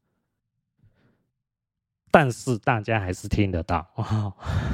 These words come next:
<laughs> 大家搜寻路德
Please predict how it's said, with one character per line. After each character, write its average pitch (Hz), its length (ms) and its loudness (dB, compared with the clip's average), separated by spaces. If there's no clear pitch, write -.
<laughs> - 2000 -20
大 135 140 8
家 143 160 8
搜 139 220 8
寻 107 360 -2
路 160 200 8
德 92 320 -4